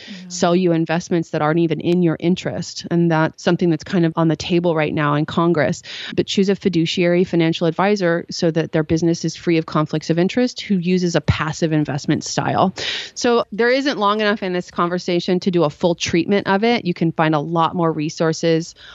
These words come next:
Speaker 2: on my website. And actually, after we talk, since we did get into stock market investing, I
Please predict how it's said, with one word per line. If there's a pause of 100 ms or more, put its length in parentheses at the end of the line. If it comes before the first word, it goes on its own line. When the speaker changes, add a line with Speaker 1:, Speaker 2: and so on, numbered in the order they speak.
(180)
Speaker 2:
on
my
website.
And
actually,
after
we
talk,
since
we
did
get
into
stock
market
investing, (320)
I